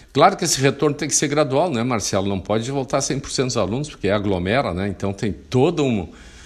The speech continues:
tem todo um procedimento pra isso, né? E nós deixamos isso tudo pronto.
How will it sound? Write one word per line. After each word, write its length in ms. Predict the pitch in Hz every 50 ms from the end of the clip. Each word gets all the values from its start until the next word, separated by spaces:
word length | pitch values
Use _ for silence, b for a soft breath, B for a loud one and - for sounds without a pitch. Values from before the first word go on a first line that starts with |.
| b b b b b -
tem 160 | - 101 95 90
todo 300 | - - 131 151 165 170
um 80 | 151
procedimento 1080 | - - 147 156 151 - 151 143 127 104 107 107 101 95 98 110 135 160 175 143 - 117
pra 240 | - - - 104 95
isso, 440 | 95 110 147 175 170 - - 127
né? 180 | 107 104 107 120
E 40 | 123
nós 240 | 120 123 131 117 113
deixamos 500 | 139 120 - - 139 139 139 123 - 143
isso 140 | 139 -
tudo 260 | - 160 151 165 180 -
pronto. 340 | - - 131 131 110 98